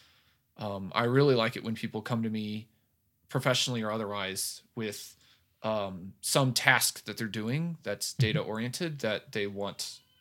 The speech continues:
Speaker 1: to see sort of what, what's the limit of the J V M
Speaker 2: Mm-hmm.
Speaker 1: in terms of doing this task.
Speaker 2: Right.
Speaker 1: And I
Speaker 2: Okay.
Speaker 1: think that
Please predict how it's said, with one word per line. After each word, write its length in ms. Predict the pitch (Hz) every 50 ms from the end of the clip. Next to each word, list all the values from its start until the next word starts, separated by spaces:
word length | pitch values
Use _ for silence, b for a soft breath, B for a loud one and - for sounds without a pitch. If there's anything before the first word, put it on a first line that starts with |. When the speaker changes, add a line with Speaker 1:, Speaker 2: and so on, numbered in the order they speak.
| _ _ -
Speaker 1:
to 100 | - 131
see 420 | - - 139 135 123 120 113 b b b b b b b b _ _ _ _ _ _ _ _ _ _ _ _ _ _ _ _
sort 240 | - - - 147 127
of 100 | 123 104
what, 240 | 123 135 127 - - _ _ _ _ _ _ _ _ _ _ _ _ _ _
what's 320 | 143 147 151 147 - -
the 100 | - 131
limit 320 | 123 120 127 123 120 113 107
of 180 | 104 101 98 - - - - -
the 80 | 123
J 220 | 117 - 120 113 104
V 160 | 107 104 101
M 340 | 98 90 87 101 104 113 127 - _ _ _ _ _ _ -
Speaker 2:
Mm-hmm. 140 | 117 101 147 156 - - - - _ _ _ _ _ -
Speaker 1:
in 120 | 123 120
terms 280 | 110 - 120 110 104 107
of 80 | 101 95 - _ _ _ _ _
doing 240 | - 127 110 107 101
this 180 | 92 82 - -
task. 440 | - 107 87 - - - - - _ _ _ _ _ - -
Speaker 2:
Right. 200 | 135 110 95 101 - - - _
Speaker 1:
And 160 | - 120 113
I 40 | 110
Speaker 2:
Okay. 80 | 110 110
Speaker 1:
think 200 | - 120 127 127
that 300 | - 110 104 98 -